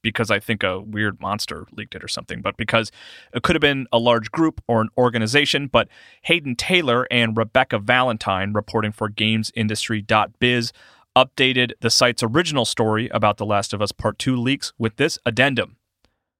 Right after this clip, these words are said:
Sony has confirmed to Games Industry dot biz that it has identified the primary individuals responsible for the leaks earlier this week, saying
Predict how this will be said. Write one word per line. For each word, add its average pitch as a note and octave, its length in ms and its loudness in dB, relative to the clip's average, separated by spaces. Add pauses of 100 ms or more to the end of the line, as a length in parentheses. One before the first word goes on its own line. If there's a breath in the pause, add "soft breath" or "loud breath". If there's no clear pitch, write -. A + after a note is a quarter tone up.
(640)
Sony E3+ 340 0
has C3+ 220 0
confirmed C#3 680 -2
to A#2+ 100 -2
Games C3+ 560 0
Industry C3 400 -2
dot A#2 280 2
biz D#3 360 0
that G#2+ 180 2
it C3 160 -2
has C#3 340 0
identified A#2 840 0
the - 80 -4
primary D3+ 640 0
individuals A#2+ 760 0
responsible C#3 680 0
for A#2+ 140 -6
the G#2 100 -2
leaks C3+ 340 0 (100)
earlier B2 560 0
this - 280 -2
week, B2+ 280 0 (460 loud breath)
saying D3+ 400 4